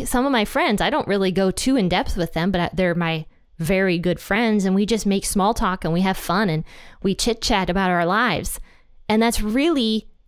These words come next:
what it comes down to with our relationship with God. It doesn't have to be formal. It doesn't have to be like you need something before you come to God. It doesn't need to be like a sit-down, long, in-depth prayer. It can just be tiny little conversations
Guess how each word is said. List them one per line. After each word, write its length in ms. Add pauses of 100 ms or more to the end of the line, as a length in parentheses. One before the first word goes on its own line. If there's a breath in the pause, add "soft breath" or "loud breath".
(160)
what 120
it 80
comes 320
down 280
to 160
with 180
our 100
relationship 640
with 140
God. 400 (280)
It 160
doesn't 300
have 220
to 100
be 140
formal. 400
It 60
doesn't 220
have 200
to 80
be 240
like 280 (360 loud breath)
you 160
need 280
something 440
before 300
you 140
come 260
to 80
God. 280
It 80
doesn't 260
need 240
to 140
be 200
like 340 (320 loud breath)
a 120
sit-down, 640
long, 360
in-depth 680
prayer. 500 (160)
It 120
can 180
just 220
be 160
tiny 460
little 260
conversations 1120